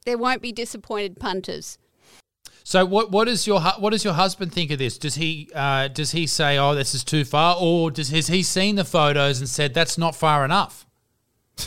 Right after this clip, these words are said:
Speaker 1: It's not far enough. He said,
Speaker 2: He said that?
Speaker 1: Osborne, yes.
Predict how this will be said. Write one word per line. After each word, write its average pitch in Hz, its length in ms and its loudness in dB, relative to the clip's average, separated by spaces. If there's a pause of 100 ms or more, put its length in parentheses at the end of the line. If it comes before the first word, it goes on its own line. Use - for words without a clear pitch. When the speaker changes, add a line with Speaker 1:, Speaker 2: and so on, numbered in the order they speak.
(320)
Speaker 1:
It's 247 240 0
not 254 240 -2
far 220 300 4
enough. 196 500 -2 (360)
He 240 260 0
said, 220 480 2
Speaker 2:
He 180 100 -2
said 196 220 4
that? 262 40 4 (100)
Speaker 1:
Osborne, 220 500 -2 (340)
yes. 220 520 0